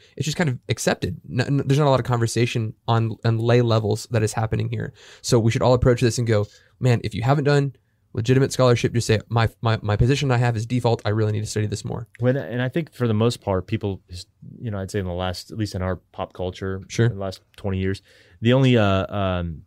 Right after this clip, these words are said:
Speaker 2: big challenge to the traditional view of hell has been universalism. When you've got guys like,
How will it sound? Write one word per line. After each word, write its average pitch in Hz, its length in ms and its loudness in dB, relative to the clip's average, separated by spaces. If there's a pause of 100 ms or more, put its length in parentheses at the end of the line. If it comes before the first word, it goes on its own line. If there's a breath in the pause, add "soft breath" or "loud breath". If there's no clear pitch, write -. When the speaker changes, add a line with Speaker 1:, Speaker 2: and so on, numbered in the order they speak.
Speaker 2:
big 123 180 0
challenge 104 520 -4
to 87 400 -4
the 104 100 -8
traditional 101 460 0
view 95 180 -2
of 85 80 -8
hell 101 240 -2
has 92 200 -2
been 107 260 0
universalism. 87 720 -6
When 87 100 -8
you've 104 100 -6
got 104 160 -6
guys 92 260 -4
like, 85 300 -8